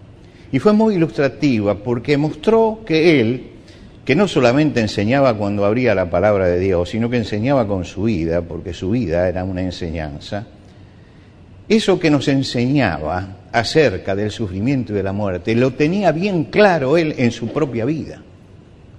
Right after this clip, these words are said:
Y claro, parecería que nosotros a veces tenemos temor de decir eso,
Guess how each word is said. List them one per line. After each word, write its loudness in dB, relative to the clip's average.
Y 0
claro, 4
parecería 2
que -2
nosotros -2
a 2
veces -2
tenemos -2
temor 2
de 2
decir 0
eso, -4